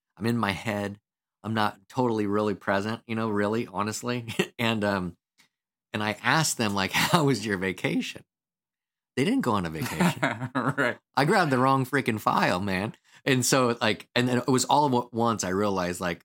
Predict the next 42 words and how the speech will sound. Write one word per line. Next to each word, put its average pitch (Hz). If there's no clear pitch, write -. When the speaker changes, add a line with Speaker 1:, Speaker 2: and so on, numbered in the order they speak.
Speaker 1:
how 139
did 131
I, 123
and 107
I 104
was 101
thinking, 101
"Oh 139
my 127
gosh, 113
these, 117
this, 120
it 123
just 131
is 117
so 143
coincidental 117
that 110
all 131
the 139
things 123
in 107
this, 101
in 101
this 95
person's 95
life 87
were 117
so 131
similar 127
to 135
the 107
other 113
people 151
that 120
the 123
only 156
<laughs> 107
difference 156
actually 123
on 135
paper 226